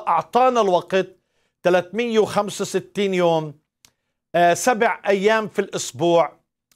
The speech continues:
أربعة وعشرين ساعة في اليوم، فكم من الساعات تقضي؟ وأنا لا أريد أن أتكلم عن الإحصائيات، كم من السنين الإنسان بي-، بيقضي على الإشارات الضوئية،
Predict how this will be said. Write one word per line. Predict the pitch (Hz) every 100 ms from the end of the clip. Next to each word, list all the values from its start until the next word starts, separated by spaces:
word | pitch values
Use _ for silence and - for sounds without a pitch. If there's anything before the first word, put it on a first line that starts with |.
| _
أربعة | 214 233 180 208
وعشرين | 202 190 - 196 233 226 214 -
ساعة | - - 208 - 190 190 -
في | _ -
اليوم، | 202 185 175 156 156 _ _ _ _ _
فكم | 190 185 269 277 262 -
من | 208 233
الساعات | 226 - - 208 170 214 -
تقضي؟ | 202 - 139
وأنا | 170 262 240
لا | 233 233
أريد | 208 226 -
أن | 196
أتكلم | 208 196 - 233 214 185
عن | 185 208
الإحصائيات، | 196 190 - 196 196 196 214 214 - _ _ _ -
كم | 240 233 226 -
من | 196 220 233
السنين | 226 196 - 190 190 226 233 220 _ _
الإنسان | 180 175 190 - 226 220
بي-، | 170 196 208
بيقضي | 156 202 226 170 180
على | 175 196 196
الإشارات | 196 196 190 185 190 185
الضوئية، | 139 139 196 185 156 139 -